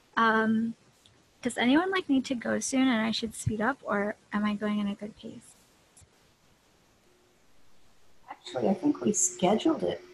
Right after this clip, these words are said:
Speaker 2: It was scheduled from two to three thirty, so you're right at the limit right now.
Speaker 1: Okay.
Speaker 2: And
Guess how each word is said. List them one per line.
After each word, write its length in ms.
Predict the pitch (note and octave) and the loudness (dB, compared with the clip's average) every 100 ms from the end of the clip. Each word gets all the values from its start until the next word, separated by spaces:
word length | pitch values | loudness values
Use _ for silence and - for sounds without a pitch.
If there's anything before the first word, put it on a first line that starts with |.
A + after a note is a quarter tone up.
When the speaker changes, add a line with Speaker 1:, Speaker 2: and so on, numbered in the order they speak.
| - F3+ F3+ | -6 -4 0
Speaker 2:
It 160 | E3+ E3 | 0 2
was 160 | F3 | -2
scheduled 340 | - A3 C#4+ G3+ | 2 0 0 -4
from 140 | D3+ | -4
two 160 | D3 F#3 | 0 -2
to 100 | F3 | -2
three 180 | E3 | -4
thirty, 320 | D#3 E3 C3+ D3+ | -2 -2 -2 -6
so 320 | - D3 D3+ - - - - | -6 -6 -8 -14 -20 -20 0
you're 160 | F#3 F3+ | 2 4
right 360 | D3+ E3+ F#3+ | 6 6 6
at 220 | D#3+ D#3 - | 4 -2 -4
the 60 | |
limit 280 | D#3+ D#3 D3 | -4 -4 -4
right 200 | C#3 C#3+ | -4 -6
now. 300 | C#3+ C3+ C3 - - | -6 -6 -8 -12 4
Speaker 1:
Okay. 460 | D4 F#4+ E4+ B3 G#3 | 8 8 8 4 4
Speaker 2:
And 280 | D#3 D3 | 2 0